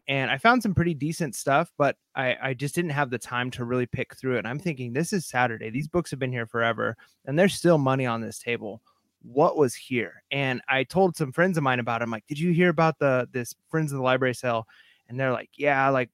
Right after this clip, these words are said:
I had a buddy who went, and he picked up, like, an entire Charles Spurgeon set of books, like, complete set." 'Cause we have Baylor here too. So it's not just, like, the,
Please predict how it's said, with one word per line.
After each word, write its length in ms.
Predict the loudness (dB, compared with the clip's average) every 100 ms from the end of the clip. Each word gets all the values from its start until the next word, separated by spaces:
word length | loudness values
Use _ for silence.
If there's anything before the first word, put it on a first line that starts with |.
| -2
I 140 | 0
had 100 | 0
a 60 | 0
buddy 280 | 2 2 2
who 120 | 0
went, 340 | 0 -2 -4
and 160 | -6 -8
he 140 | -6
picked 300 | -4 -6 -4
up, 120 | -4 -4
like, 160 | -6 -6
an 80 |
entire 800 | -10 -10 -8 -2 2 4 4 2 0 _ _ -10
Charles 540 | 2 6 8 6 0
Spurgeon 640 | -6 0 0 0 -2 -6
set 480 | -6 -4 0 0 0
of 240 | -4 -4
books, 380 | 0 0 -2 -8
like, 220 | -6 -6
complete 640 | -10 -12 -12 -6 -4 -4 -8
set." 400 | -2 0 0 -2
'Cause 180 | -4 2
we 120 | 4
have 200 | 4 2
Baylor 340 | 2 2 0
here 180 | -2 -6
too. 180 | -4 -4
So 120 | -4
it's 100 | -2
not 240 | 0 0
just, 240 | 0 0 0
like, 160 | -4
the, 100 | -8